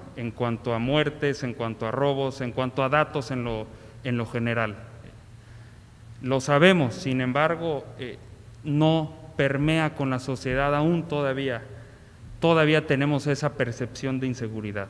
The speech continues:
Ocho de cada diez ciudadanos aún se sienten inseguros. Y sabemos y vemos los datos, sabemos que hay mesas de seguridad y sabemos, insisto, que tenemos una población muy distinta a los demás estados,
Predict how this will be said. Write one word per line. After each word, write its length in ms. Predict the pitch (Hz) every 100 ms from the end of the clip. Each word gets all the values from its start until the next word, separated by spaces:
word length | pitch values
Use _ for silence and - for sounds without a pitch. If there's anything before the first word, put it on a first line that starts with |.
| -
Ocho 340 | 151 170 170
de 100 | 135
cada 300 | 127 143 143
diez 200 | 135 147
ciudadanos 520 | 143 139 123 139 151 151
aún 220 | 151 180
se 120 | 165
sienten 360 | 170 165 170 165
inseguros. 580 | 147 147 185 - - - - - - -
Y 120 | 160
sabemos 600 | - 135 151 208 214 156
y 60 | 143
vemos 300 | 165 180 156
los 200 | 143 127
datos, 560 | 156 156 151 131 - - -
sabemos 500 | 131 123 156 165 151
que 100 | 151
hay 80 |
mesas 340 | 147 147 151 131
de 100 | 120
seguridad 600 | 120 113 117 117 131 151 - - - - - -
y 120 | 151
sabemos, 600 | 139 143 135 165 190 170
insisto, 520 | 151 139 180 170 175 143
que 120 | 127
tenemos 600 | - 131 156 160 147 - - - - -
una 320 | 156 165 147
población 520 | 147 131 123 151 151
muy 220 | 147 175
distinta 480 | 185 - - 165 -
a 40 |
los 160 | 143 120
demás 300 | 120 131 131
estados, 460 | 120 - 131 120